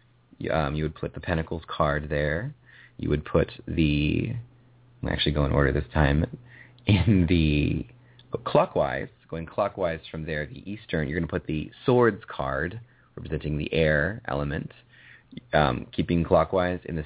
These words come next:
south, you're gonna put the wands card. And, um, in the west,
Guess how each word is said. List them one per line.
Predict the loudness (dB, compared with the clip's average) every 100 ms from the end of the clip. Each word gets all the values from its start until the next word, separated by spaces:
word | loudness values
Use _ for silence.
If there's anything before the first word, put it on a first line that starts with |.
| 2
south, | 4 4 2
you're | -2
gonna | -2
put | -4
the | -4
wands | -2 0 0 0 -4 -8 -8
card. | 0 2 4 2 -2 -6 -12 -20 -20 -20 _
And, | 2 4 4 2 0 -4 -20 _ _ _ _ 2
um, | 4 4 2 0 -6 -10 -16 -20 -20 _ _ _ _
in | 0 2 2 2
the | 2
west, | 6 6 4